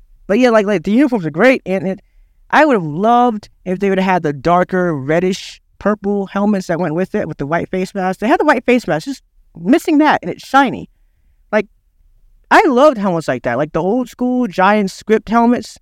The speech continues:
that, like, uh, had, like, that weird dark midnight blue, but, like, with a reddish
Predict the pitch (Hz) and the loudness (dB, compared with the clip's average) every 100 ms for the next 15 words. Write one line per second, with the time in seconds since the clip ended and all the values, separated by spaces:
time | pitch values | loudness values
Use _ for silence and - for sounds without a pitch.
0 | _ _ _ _ - 180 180 180 175 170 | _ _ _ _ -6 -2 0 0 0 0
1 | 165 156 156 - _ _ 185 180 180 180 | 0 -2 -6 -12 _ _ 0 0 2 0
2 | 170 131 _ _ 139 180 226 214 160 - | -2 -6 _ _ -2 0 2 0 -2 0
3 | 190 190 139 151 196 185 190 160 175 214 | 2 2 0 -4 0 0 0 0 -2 0
4 | 196 175 175 165 160 143 123 135 180 202 | 0 0 0 -2 -4 -4 -4 -2 -2 -2